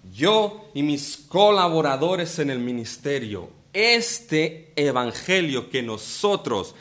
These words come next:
los apóstoles y colaboradores gálatas, os han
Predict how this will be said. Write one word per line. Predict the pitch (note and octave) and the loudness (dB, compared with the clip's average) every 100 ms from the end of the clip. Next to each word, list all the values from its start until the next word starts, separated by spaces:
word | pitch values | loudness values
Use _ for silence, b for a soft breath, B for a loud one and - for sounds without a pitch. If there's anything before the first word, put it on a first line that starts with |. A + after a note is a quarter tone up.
| B B | B B
los | A#2+ C#3 C3+ - | 0 2 2 0
apóstoles | A#2 - F#3+ G3+ - D#3 C#3+ B2+ - | -2 2 2 2 0 2 2 0 -4
y | C3+ | -8
colaboradores | - G3 G#3 E3+ D3 A#2 A2 C3 B2+ A2 - A#2 G#2+ | 2 4 4 4 0 0 2 2 2 -2 -6 -12 0
gálatas, | D3+ F3+ D3+ - G2+ A#2 - - | 4 4 2 0 -2 -2 -6 -4
os | C#3 C#3 - | -4 -2 6
han | F3 G3+ | 8 8